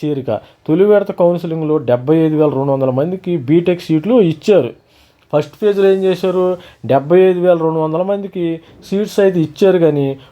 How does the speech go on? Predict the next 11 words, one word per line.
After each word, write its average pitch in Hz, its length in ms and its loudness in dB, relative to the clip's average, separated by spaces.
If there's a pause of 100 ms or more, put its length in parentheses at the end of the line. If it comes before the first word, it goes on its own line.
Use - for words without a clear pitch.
వాళ్ళు 151 380 2
యాక్సెప్ట్ 175 480 -8
చేయలే. 151 240 -4 (560)
వారు 165 300 2
ట్యూషన్ 190 420 -6
ఫీజు 185 420 -10
చెల్లించి 170 400 -8
ఆన్లైన్లో 170 500 2
సెల్ఫ్ 147 340 -4
రిపోర్టింగ్ 147 540 -6
చేసే 131 340 -4